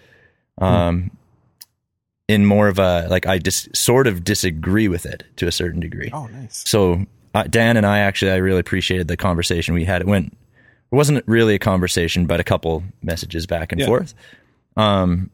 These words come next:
Speaker 2: I actually, like, I agree that that's a, a true statement,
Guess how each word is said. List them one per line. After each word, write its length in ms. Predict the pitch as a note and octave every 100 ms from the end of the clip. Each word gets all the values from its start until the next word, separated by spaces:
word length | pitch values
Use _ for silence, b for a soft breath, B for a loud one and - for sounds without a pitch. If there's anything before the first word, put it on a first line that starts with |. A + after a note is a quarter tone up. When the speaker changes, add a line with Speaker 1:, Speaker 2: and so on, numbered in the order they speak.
| _ _
Speaker 2:
I 200 | - A#2
actually, 320 | B2 A#2+ A#2
like, 200 | F#2+ G#2
I 60 | A2+
agree 420 | G#2 G#2 G#2+ A#2
that 100 | F#2
that's 180 | F#2+ F#2+
a, 140 | G2 - - - -
a 80 | D#2+
true 220 | - G#2
statement, 560 | - F#2+ E2+ D#2+ F2+